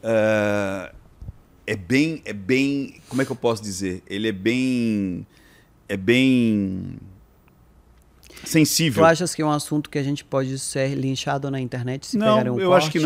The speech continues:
Speaker 1: não. Talvez as pessoas vão até se surpreender com o que eu vou falar, é, porque é uma coisa que eu acho que nunca me perguntaram, e isso é
Speaker 2: Uhum.
Speaker 1: muito importante.
Speaker 2: Porque já que eu sou tão observador, eu inclusive observo pessoas do meu convívio que elas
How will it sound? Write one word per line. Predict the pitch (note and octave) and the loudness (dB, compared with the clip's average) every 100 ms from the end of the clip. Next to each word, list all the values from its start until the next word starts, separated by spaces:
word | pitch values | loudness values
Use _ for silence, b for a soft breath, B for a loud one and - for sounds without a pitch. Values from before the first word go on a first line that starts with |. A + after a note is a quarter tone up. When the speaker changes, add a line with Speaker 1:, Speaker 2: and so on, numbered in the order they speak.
| F3 | 2
Speaker 1:
não. | |
Talvez | F#3 D3+ D#3+ | 2 2 0
as | |
pessoas | D3 D3+ E3 | -2 -2 0
vão | D3 | 0
até | D3 | 0
se | D#3+ - | 0 -2
surpreender | - C#3+ D#3 A#2+ C3 | -8 -4 0 2 0
com | F3 | -2
o | |
que | B2+ | -4
eu | |
vou | A#2 | -4
falar, | A#2 A2+ G2+ B2+ C#3 - b b b b b | -4 -2 2 2 0 -6 b b b b b
é, | - A2 A2 G#2 G#2 G2+ F#2+ | 0 2 4 4 2 0 -2
porque | A2+ - | -6 -2
é | |
uma | C#3 C#3 | 0 0
coisa | - B2 C3 B2+ | 0 2 2 0
que | - C3+ C3 A2 - - | -6 -2 0 0 -6 -4
eu | D3+ | 0
acho | D3+ | 0
que | - | 0
nunca | C#3+ D#3 D#3 | 0 2 2
me | C#3+ | 2
perguntaram, | D3 C#3 A#2+ A#2+ C#3+ F3 - | 2 2 2 2 2 -4 -6
e | A2 | -4
isso | - | 0
é | |
Speaker 2:
Uhum. | A2+ | 2
Speaker 1:
muito | A2+ A#2 C3 C3+ | 4 6 6 4
importante. | A#2 B2 - F2 D#2 - - B B B B | 0 -2 -2 -6 -6 -10 -18 B B B B
Speaker 2:
Porque | - G3 | -6 0
já | G#3+ | 0
que | A#3 | 2
eu | A3 | 0
sou | F#3 | -2
tão | D#3+ - F3 F3+ | -4 0 2 4
observador, | D#3+ - C#3 C3 A#2+ A#2+ C3 C3 A#2 - _ _ _ _ _ _ _ _ _ | 2 0 -2 -2 -4 -2 0 0 -2 -10 _ _ _ _ _ _ _ _ _
eu | C#3 C#3+ D#3 | -2 0 0
inclusive | D#3 D#3 D3 D#3 D3+ | 0 -2 -2 -2 -2
observo | D3+ - D#3+ E3+ F3+ | -2 -2 -2 -2 -6
pessoas | - - C#3+ C3+ | -8 -6 -4 -4
do | C3+ | -2
meu | C3+ C#3 | -2 -2
convívio | D3 C3 B2 C3 C#3 D3+ | -4 -4 -2 -4 -2 -4
que | - | 0
elas | C#3+ C#3 C#3 C#3+ - | 2 2 2 0 -4